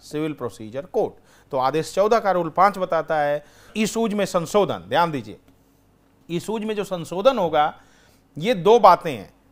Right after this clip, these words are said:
रूल पांच में अगर आप देखेंगे सब रूल वन और सब रूल टू,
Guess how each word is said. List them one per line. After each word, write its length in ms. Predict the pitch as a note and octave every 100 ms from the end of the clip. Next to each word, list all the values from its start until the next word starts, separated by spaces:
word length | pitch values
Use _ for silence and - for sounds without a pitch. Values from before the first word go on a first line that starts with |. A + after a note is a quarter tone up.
| -
रूल 240 | D3 G#3
पांच 340 | - F3 A#3 A3+
में 120 | A3+
अगर 180 | G#3+ G#3
आप 80 |
देखेंगे 520 | F#3+ G3 F#3+ G3 G3+ G3+
सब 260 | F#3 E3
रूल 240 | F3 E3+ C#3
वन 460 | C3+ F3+ A3+ C#4+ D4 -
और 140 | D#3+
सब 280 | D3+ D#3 C3+
रूल 340 | C#3 G#3+ D#4+ F#4+ _
टू, 120 | G3+